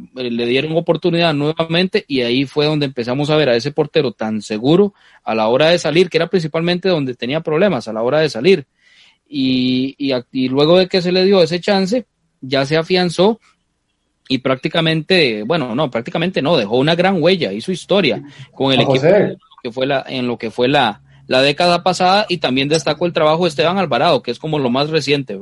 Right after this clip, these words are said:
Speaker 1: que también tuvo una muy buena participación con el equipo florense.
Speaker 2: Ahora que usted habla de, de Daniel Cambronero,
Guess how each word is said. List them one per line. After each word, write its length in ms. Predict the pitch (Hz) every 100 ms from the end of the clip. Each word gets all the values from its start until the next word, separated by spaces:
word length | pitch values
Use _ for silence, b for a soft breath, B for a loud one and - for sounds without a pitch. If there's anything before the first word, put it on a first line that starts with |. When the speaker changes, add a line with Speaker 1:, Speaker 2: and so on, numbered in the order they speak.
| -
Speaker 1:
que 120 | 104
también 440 | 104 104 123 147 139 B B
tuvo 260 | - 127 139
una 200 | 151 143
muy 140 | 143
buena 200 | 123 123
participación 640 | 135 123 113 110 110 110 117
con 200 | 123 110
el 60 |
equipo 280 | 98 110 113
florense. 440 | 104 95 80 - _ _ _ _ _ _ _ _ _ -
Speaker 2:
Ahora 300 | 143 143 185
que 100 | 196
usted 220 | - 196
habla 340 | 202 202 233
de, 320 | 220 156 143 -
de 140 | 135 127
Daniel 280 | 127 143
Cambronero, 680 | 147 214 170 156 226 190 127